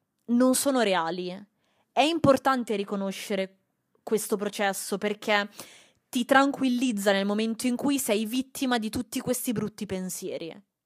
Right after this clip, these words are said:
Il tuo cervello funziona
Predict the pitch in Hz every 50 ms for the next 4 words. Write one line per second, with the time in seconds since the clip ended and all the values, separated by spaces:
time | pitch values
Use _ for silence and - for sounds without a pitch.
0 | _ _ _ _ _ _ _ _ _ _ _ _ - 285 330 339 330 - 277 254
1 | - 226 208 202 196 196 180 175 180 185 185 185 185 185 185 - - _ _ _
2 | - - - - - 269 262 262 262 - - 285 277 277 277 269 269 262 269 262
3 | 262 262